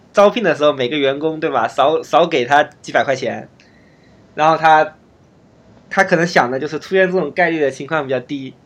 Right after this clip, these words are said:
对吧？我宁愿，我宁-，哪怕你，比如说你一百个快递员里面，对吧？你有十个人搞这种事情，我剩下，省下的那笔钱已经够他搞公关了，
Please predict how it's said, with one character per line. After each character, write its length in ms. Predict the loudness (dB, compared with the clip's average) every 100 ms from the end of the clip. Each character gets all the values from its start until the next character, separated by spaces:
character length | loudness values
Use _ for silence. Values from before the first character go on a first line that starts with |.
| _ _ _ _
对 100 | -6
吧？ 160 | -6
我 140 | -4 -4
宁 180 | -2
愿， 380 | 4 4 4 -2 -8
我 100 | -4
宁-， 340 | -2 -4 -4 -4
哪 140 | -2
怕 100 | 0
你， 320 | -2 -2 -4 -8 _
比 80 | -4
如 40 |
说 120 | -2
你 320 | -2 -4 -6 -10 _ _ _ _ _ -20 -8
一 100 | 0
百 140 | 2
个 80 | 2
快 160 | 2 2
递 120 | 0
员 200 | -4 -6
里 80 | -8
面， 180 | -8
对 120 | -4 -2
吧？ 120 | -2
你 100 | -2
有 100 | -4
十 220 | -4 0
个 100 | 2
人 160 | 4 2
搞 140 | -2
这 100 | -4
种 80 | -10
事 180 | -10 -12
情， 200 | -12 -16 _ _ _ _ _ _ _ _ _ _ _
我 160 | -6 -6
剩 200 | -4 -4 2
下， 100 | 0
省 260 | 0 -4
下 100 | 2
的 100 | 2
那 120 | 4 0
笔 140 | -4
钱 260 | -4 -4 -4
已 40 |
经 120 | -6
够 140 | -4 0
他 140 | 0
搞 180 | 0 -4
公 240 | -6 -4
关 180 | 0 0
了， 160 | -2